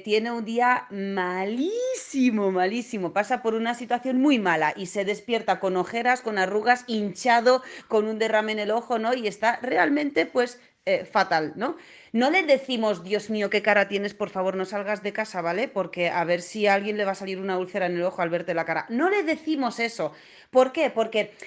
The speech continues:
tenemos, eh, tenemos ese filtro, ¿no? En el que, jo, pues, eh, nuestro amigo tiene un problema, evidentemente, pues, está cansado o le pasa algo que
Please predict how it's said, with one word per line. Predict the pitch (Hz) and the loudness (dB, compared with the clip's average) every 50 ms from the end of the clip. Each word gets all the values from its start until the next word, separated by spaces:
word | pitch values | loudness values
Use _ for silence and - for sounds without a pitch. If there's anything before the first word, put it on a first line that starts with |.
| - - _ - | -20 -16 _ 2
tenemos, | 226 214 202 226 247 269 294 285 - - - | 4 4 4 4 4 2 2 0 -2 -6 -2
eh, | 220 233 226 220 214 202 214 | 0 2 2 2 0 0 0
tenemos | 226 220 226 233 262 262 | 0 0 0 0 -2 -2
ese | 277 254 254 254 240 | -4 -2 -2 -4 -4
filtro, | - - 269 262 247 214 - 202 185 175 | -4 -4 -2 -2 -2 -2 -2 0 0 0
¿no? | 196 233 | 0 -2
En | 254 240 214 | -2 -2 -2
el | 202 190 - | -2 -4 0
que, | 196 190 185 | -2 -2 -2
jo, | - - 208 190 190 | -2 0 -2 -2 0
pues, | - 175 165 156 - - | -2 -6 -6 -6 -8 -10
eh, | - 170 165 165 | -8 -6 -4 -2
nuestro | 156 165 165 165 170 170 | -2 -4 -4 -4 -2 -2
amigo | 165 170 175 180 196 196 | -2 -2 -2 -4 -4 -4
tiene | 202 196 202 | -4 -6 -4
un | 190 | -4
problema, | 202 190 196 208 226 233 226 - | -4 -4 -2 -2 -2 -4 -4 -2
evidentemente, | 208 190 185 190 185 196 196 208 202 208 202 208 220 220 214 202 175 | -4 -4 -2 -2 -2 -2 -2 -2 -2 -2 -2 -2 -4 -4 -4 -4 -2
pues, | 185 175 165 | -4 -4 -4
está | 170 156 - 185 180 | -6 -6 -4 -6 -2
cansado | - 196 190 185 180 214 208 196 202 196 170 - | -2 -2 -2 -2 -4 -4 -4 -2 -2 -4 -2 -2
o | 175 180 | -2 0
le | 175 180 | 0 0
pasa | 175 190 185 - - 196 190 | 0 -2 -4 -2 0 2 2
algo | 190 185 185 190 180 165 - - _ _ _ _ _ _ _ _ _ _ _ _ _ _ _ _ | 2 2 0 -2 -4 -4 -8 -18 _ _ _ _ _ _ _ _ _ _ _ _ _ _ _ _
que | - 208 190 185 175 185 | 2 4 6 6 4 2